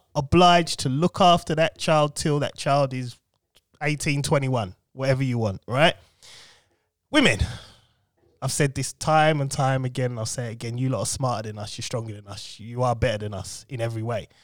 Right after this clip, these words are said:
Hence why, when you see a man that, A, if he's got children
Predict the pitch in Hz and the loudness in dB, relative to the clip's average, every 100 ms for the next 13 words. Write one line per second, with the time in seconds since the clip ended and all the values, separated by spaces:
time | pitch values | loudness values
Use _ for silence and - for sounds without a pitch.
0 | _ _ _ _ _ - 143 - - 135 | _ _ _ _ _ -2 -2 0 2 4
1 | 123 104 - _ _ _ _ - 120 156 | 4 0 -8 _ _ _ _ -14 -2 2
2 | 190 180 170 - 185 151 143 147 117 98 | 2 0 -2 0 0 2 2 0 0 -4
3 | 147 _ _ _ _ - 131 120 - _ | -12 _ _ _ _ -4 0 0 -2 _
4 | _ _ _ - 180 123 156 - - _ | _ _ _ 0 4 4 0 -6 -20 _
5 | _ _ 139 175 214 202 - - 180 156 | _ _ -12 -6 -2 0 0 2 2 2
6 | 120 147 | -2 -4